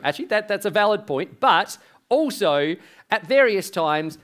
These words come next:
people have identified them as the beast from Revelation thirteen, along with an enormously long list of other people. Uh, it's, it's breathtaking, the number of people. At some point, they've all been seen,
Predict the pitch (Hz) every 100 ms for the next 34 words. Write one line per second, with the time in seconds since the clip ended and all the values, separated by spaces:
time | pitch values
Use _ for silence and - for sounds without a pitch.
0 | - 214 220 190 170 160 175 170 - 147
1 | 135 117 127 123 127 131 127 131 131 151
2 | 131 - - 135 131 120 120 117 123 110
3 | 104 _ - 131 127 98 101 170 262 240
4 | 185 190 196 214 220 240 277 339 330 220
5 | 175 185 160 165 165 151 156 - 139 143
6 | 139 131 139 127 117 85 - _ _ -
7 | 131 131 143 - - 151 - 143 202 190
8 | - 143 131 127 110 123 117 113 107 107
9 | 104 - _ _ _ _ _ _ _ _
10 | _ - 202 220 - - 302 294 226 170
11 | 185 202 190 214 208 208 208 190 151 165
12 | 185